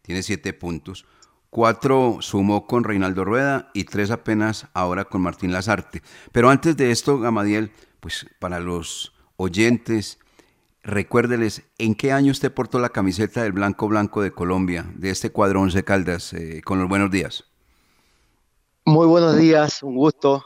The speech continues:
Speaker 2: Eh, bueno, yo estuve en Once Caldas posterior al, al campeonato Copa Libertadores, llegué el dos mil cinco, estuve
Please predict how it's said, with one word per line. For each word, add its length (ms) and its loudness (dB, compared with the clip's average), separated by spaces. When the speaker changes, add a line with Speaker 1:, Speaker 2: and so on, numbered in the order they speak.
Speaker 2:
Eh, 720 4
bueno, 200 4
yo 200 4
estuve 300 4
en 80 2
Once 260 0
Caldas 580 4
posterior 460 4
al, 180 4
al 180 2
campeonato 540 2
Copa 220 4
Libertadores, 760 4
llegué 180 0
el 100 -2
dos 100 2
mil 200 -2
cinco, 540 -4
estuve 800 2